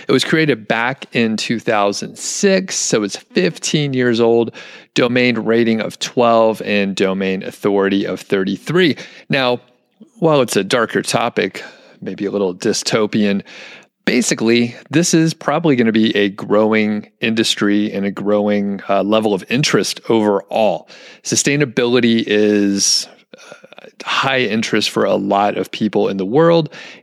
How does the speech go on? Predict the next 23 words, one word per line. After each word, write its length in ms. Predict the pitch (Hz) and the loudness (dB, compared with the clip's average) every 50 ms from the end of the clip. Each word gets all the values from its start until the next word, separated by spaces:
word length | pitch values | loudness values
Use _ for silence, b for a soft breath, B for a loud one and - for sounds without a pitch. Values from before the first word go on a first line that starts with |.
| B - | B -4
and 480 | 135 113 110 113 113 107 107 107 107 107 | -2 0 2 4 4 4 4 2 2 2
I 140 | 98 101 | 0 0
think 280 | 104 - 113 107 98 - | 0 0 0 -2 0 0
it's 200 | 107 98 95 - | -2 -2 -2 -6
probably 800 | - - - - 120 113 117 120 120 107 98 110 110 107 104 101 | -12 -12 -4 -2 0 0 2 0 0 0 0 2 2 2 2 0
the 120 | 90 104 | 0 -2
kind 220 | - - - 110 101 | -4 -2 -4 -2 -2
of 60 | 90 | -2
website 520 | 101 101 101 98 - - 107 101 98 90 98 | 0 0 0 0 0 0 0 0 -2 -4 -2
where 520 | 104 104 98 98 98 98 98 95 98 - - | 0 2 2 2 2 2 2 0 -2 -2 -4
you're 280 | 110 107 107 101 98 | -2 -2 0 0 0
never 580 | 98 101 101 101 107 107 107 104 107 104 107 101 | -2 -2 -2 0 0 0 2 2 2 2 2 0
going 360 | - - - 101 101 98 95 | -2 -4 -2 -2 0 0 -2
to 120 | - - | -2 -4
run 320 | 92 87 95 98 101 98 98 | -4 -2 -2 -2 0 0 -2
out 300 | 90 92 98 98 - - | -2 0 0 0 -2 -4
of 340 | - - 110 92 85 - - | -4 -2 -2 -2 -2 -6 -10
keywords 720 | - - - - 120 131 147 170 180 185 180 170 - - - | -10 -6 0 0 2 4 4 4 4 4 2 0 -2 -8 -6
or 180 | 156 139 104 98 | -4 -2 -2 -2
topic 520 | - - - 120 113 110 - 113 107 - | -2 -2 -2 -2 -2 0 -2 -4 -4 -2
areas 580 | 110 107 104 104 104 104 101 101 101 101 - - | -2 0 2 2 2 2 2 2 2 0 -2 -4
to 240 | - - - 107 98 | -6 -4 -4 -4 -4
dive 380 | 92 90 95 101 104 101 95 98 | -2 0 2 2 2 2 0 -2